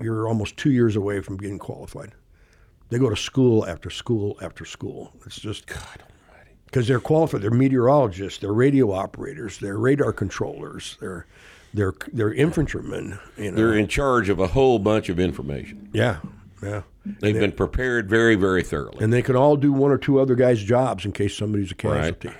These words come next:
Speaker 1: You know?
Speaker 2: And
Speaker 1: They're smart.
Speaker 2: they're,
Speaker 1: Absolutely.
Speaker 2: they're, they're highly intelligent,
Speaker 1: Yep.
Speaker 2: and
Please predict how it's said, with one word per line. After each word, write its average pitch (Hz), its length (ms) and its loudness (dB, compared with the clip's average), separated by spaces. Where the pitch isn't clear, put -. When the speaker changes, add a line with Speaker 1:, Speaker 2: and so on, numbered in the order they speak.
Speaker 1:
You - 60 -16
know? 87 120 -12
Speaker 2:
And 120 540 4
Speaker 1:
They're 113 100 -2
smart. - 480 -2
Speaker 2:
they're, 101 140 4
Speaker 1:
Absolutely. 117 500 2
Speaker 2:
they're, 76 160 -4
they're 80 200 -4
highly 127 420 4
intelligent, 87 600 -2
Speaker 1:
Yep. 107 200 -12
Speaker 2:
and 101 380 4